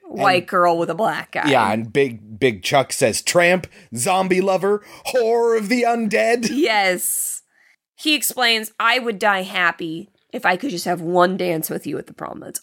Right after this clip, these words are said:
Speaker 1: all I want. That's why I came back."
Speaker 2: Right.
Speaker 1: And so they're making out. <laughs>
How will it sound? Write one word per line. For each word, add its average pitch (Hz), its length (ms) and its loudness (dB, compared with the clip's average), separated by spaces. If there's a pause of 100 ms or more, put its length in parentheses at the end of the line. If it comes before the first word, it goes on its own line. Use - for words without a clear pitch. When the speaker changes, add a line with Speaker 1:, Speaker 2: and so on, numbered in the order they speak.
(140)
Speaker 1:
all 190 240 6
I 170 120 6
want. 139 280 -6
That's - 180 -12
why 139 200 -4
I - 60 -8
came 226 420 -2
back." 180 340 2
Speaker 2:
Right. 104 260 -4 (800)
Speaker 1:
And 190 240 0
so 226 240 2
they're 208 160 4
making 294 600 0
out. 226 520 2
<laughs> 554 60 -14